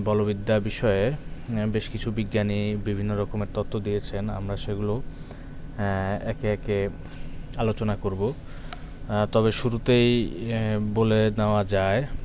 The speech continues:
এখন পর্যন্ত পরমাণু যতগুলো মডেল আমরা আলোচনা করেছি, সবগুলোতে আমরা কিছু,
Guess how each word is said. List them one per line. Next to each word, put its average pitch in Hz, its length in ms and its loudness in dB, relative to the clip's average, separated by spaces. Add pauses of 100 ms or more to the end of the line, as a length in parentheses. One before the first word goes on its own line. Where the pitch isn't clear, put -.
(760)
এখন 123 240 2
পর্যন্ত 123 360 2
পরমাণু 113 520 4
যতগুলো 107 600 2
মডেল 107 540 2
আমরা 104 420 2
আলোচনা 107 440 0
করেছি, 107 500 0
সবগুলোতে 104 560 0
আমরা 101 280 0
কিছু, 107 480 -2